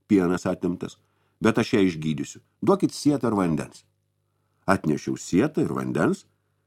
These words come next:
ji padėjo sietą ant karvės kryžiaus ir pila į sietą vandenį. Paskui man sako, „Tūpkis ir melžk.“ Aš pradėjau melžti.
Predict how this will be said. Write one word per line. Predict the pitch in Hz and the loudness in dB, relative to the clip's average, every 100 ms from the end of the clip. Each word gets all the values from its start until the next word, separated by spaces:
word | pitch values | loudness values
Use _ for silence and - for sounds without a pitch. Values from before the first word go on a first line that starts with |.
| - | 2
ji | 165 | 2
padėjo | 165 120 120 131 | 4 2 2 2
sietą | - 113 120 - 87 | -2 0 0 0 -4
ant | 78 - | -4 -2
karvės | 92 87 80 85 | 0 2 0 -4
kryžiaus | - 101 135 156 160 143 | -2 2 4 4 2 2
ir | 135 120 _ | 0 -2 _
pila | 135 117 87 | 2 4 2
į | 82 | 0
sietą | 82 71 78 | -2 -2 0
vandenį. | 76 69 67 67 - _ _ _ _ _ _ | 0 -2 -4 -6 -8 _ _ _ _ _ _
Paskui | 117 - 107 | 0 2 2
man | 95 87 | 2 2
sako, | 92 78 78 - - | -2 -2 -4 -8 2
„Tūpkis | 165 190 214 - | 2 2 -2 2
ir | 170 | 2
melžk.“ | 117 110 - _ _ _ _ _ _ - | 2 0 -6 _ _ _ _ _ _ -4
Aš | 92 | -2
pradėjau | 123 117 127 151 | 2 2 4 4
melžti. | 90 71 - - | 2 -2 -8 -20